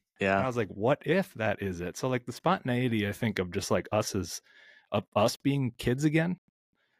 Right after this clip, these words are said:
Speaker 2: is, is another thing that, like, just got lost for,
Speaker 1: Yeah.
Speaker 2: like, a generation or two. And, like, I don't know, like, h-, getting down to the heart here, but, like, kids love that.
Speaker 1: Yeah.
Speaker 2: And those are the things that they're gonna remember. They're not gonna remember the fact that they went to bed at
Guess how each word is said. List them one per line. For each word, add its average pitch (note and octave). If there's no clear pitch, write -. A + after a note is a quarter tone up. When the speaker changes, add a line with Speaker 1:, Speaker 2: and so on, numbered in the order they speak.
Speaker 2:
is, A#2+
is A#2+
another G#2+
thing G2+
that, F#2
like, F2
just -
got -
lost E2
for, A2
Speaker 1:
Yeah. F2+
Speaker 2:
like, G2
a -
generation F#2+
or F2
two. F2
And, D#2+
like, G2+
I G2
don't A#2
know, G2
like, -
h-, G#2
getting A2+
down G#2
to F#2
the E2
heart -
here, F2
but, D#2+
like, E2
kids D3
love D#2
that. -
Speaker 1:
Yeah. -
Speaker 2:
And A2+
those D#3
are C#3
the A#2
things B2+
that B2+
they're B2+
gonna A#2+
remember. G2+
They're G#2+
not C#3+
gonna B2+
remember G#2+
the F2+
fact -
that -
they F#2+
went G2+
to F#2
bed F#2
at -